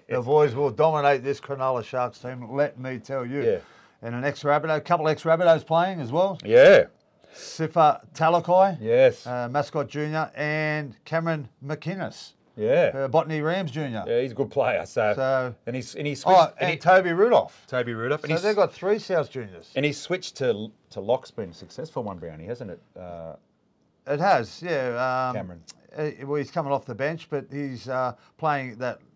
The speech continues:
Speaker 1: sort of, like, number thirteen role, and he's just a machine.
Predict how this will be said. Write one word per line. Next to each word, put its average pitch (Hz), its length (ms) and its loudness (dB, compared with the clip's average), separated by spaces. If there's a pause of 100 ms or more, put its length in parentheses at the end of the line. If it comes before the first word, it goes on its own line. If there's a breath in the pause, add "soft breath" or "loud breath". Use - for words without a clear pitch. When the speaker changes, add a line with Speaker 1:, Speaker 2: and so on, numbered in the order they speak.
(120)
Speaker 1:
sort - 240 -12
of, 127 60 -6
like, 113 140 -6
number 127 200 -8
thirteen 127 540 -6
role, 127 320 0
and 123 120 -10 (560 soft breath)
he's 151 200 -6
just 120 240 -8
a 101 40 -14
machine. 95 540 -8